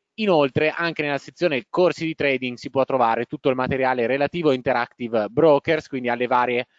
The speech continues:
operatività per iniziare quantomeno ad operare, a metterci le mani, perché sappiamo che inizialmente Interactive Broker può presentare degli scogli, ma così come tutto ciò che comunque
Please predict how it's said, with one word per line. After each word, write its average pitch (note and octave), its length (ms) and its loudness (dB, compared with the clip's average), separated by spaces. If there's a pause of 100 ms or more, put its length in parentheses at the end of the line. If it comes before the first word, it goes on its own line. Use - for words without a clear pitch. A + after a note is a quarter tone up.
(120)
operatività F#3 640 2
per E3+ 140 -2
iniziare E3 480 -2
quantomeno D3+ 500 -2
ad C3+ 80 0
operare, D3 360 2
a B2+ 40 -2
metterci C3+ 400 -6
le C3+ 100 0
mani, C3+ 240 -2
perché A#2+ 220 -6
sappiamo C#3 540 -2
che C3 100 -10
inizialmente B2+ 840 -4 (320)
Interactive C#3 520 -6
Broker C#3 380 0
può D3 320 2
presentare B2+ 540 -6
degli C#3+ 180 -8
scogli, G#2+ 440 -2
ma C3 200 -4
così D#3+ 300 -4
come C3 240 -4
tutto - 280 -6
ciò C3+ 240 0
che - 120 -14
comunque B2 420 -4